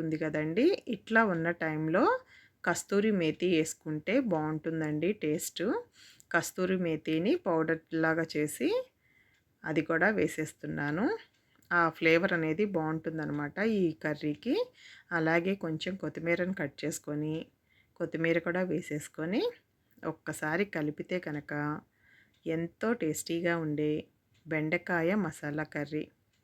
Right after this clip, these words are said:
రెడీ అయిపోయిందండి. ఇది మీరు అన్నంలో వేసుకొని తింటే ఒక ముద్దకి పది ముద్దలు తింటారనమాట, అంత టేస్టీగా ఉంది, ఉంటుంది కర్రీ మాత్రం.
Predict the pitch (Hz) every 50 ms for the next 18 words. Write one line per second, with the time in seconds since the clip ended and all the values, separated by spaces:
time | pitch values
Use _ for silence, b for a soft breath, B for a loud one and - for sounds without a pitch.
0 | _ - 160 151 147 151 151 160 165 160 - 160 156 156 151 147 147 147 147 147
1 | 147 147 160 170 b b b b b b b b b b - 175 165 156 - 170
2 | 165 160 156 160 170 214 247 - - - 147 147 151 160 165 180 190 208 208 190
3 | 165 151 151 - _ - 165 170 160 - 156 151 151 147 - 185 175 165 156 156
4 | 165 175 - _ _ _ _ - 156 156 151 - 160 156 151 147 139 - 165 160
5 | - 214 - - 170 151 147 160 156 156 151 143 143 - 170 180 180 190 160 151
6 | 151 151 147 147 143 147 147 147 143 - - - - - 151 156 160 160 - -
7 | 214 - 190 165 156 - - - 156 156 160 156 156 151 151 147 151 - - _
8 | - 165 151 151 147 151 151 - 147 143 - 151 151 156 151 147 139 - - 147
9 | 147